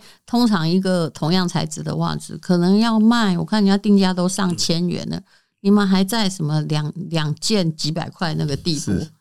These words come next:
Speaker 1: 对不对？你这公司有赚钱吗？哈。
Speaker 2: 是。呃，但我姐跟你说，因为 <laughs>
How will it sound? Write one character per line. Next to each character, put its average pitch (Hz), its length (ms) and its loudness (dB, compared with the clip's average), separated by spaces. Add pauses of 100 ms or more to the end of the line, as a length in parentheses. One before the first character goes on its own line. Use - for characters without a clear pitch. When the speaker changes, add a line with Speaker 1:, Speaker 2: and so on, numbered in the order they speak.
(100)
Speaker 1:
对 202 120 0
不 190 40 4
对？ 175 240 0 (380)
你 214 80 -18
这 285 140 -4
公 269 180 0
司 262 160 -2
有 240 160 0
赚 208 260 2
钱 - 280 -4
吗？ - 100 -12 (100)
哈。 160 220 -12
Speaker 2:
是。 87 240 -6 (240)
呃， 90 140 -2
但 117 120 0
我 113 80 -2
姐 95 120 0
跟 117 180 0
你 - 20 2
说， 104 220 2
因 127 220 4
为 135 140 4
<laughs> - 60 -6